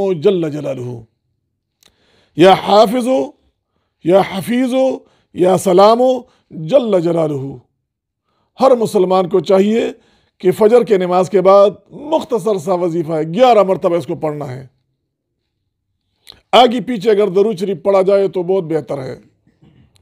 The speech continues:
تو جو انسان فجر کے وقت یہ وظیفہ پڑھے، وہ جو وبا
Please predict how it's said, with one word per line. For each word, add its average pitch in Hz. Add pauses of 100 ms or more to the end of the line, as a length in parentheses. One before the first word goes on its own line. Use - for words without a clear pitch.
(2250)
تو 208
جو 247
انسان 262 (120)
فجر 247
کے 247
وقت 240
یہ 226
وظیفہ 226 (100)
پڑھے، 143 (1200)
وہ 208 (400)
جو 185
وبا 240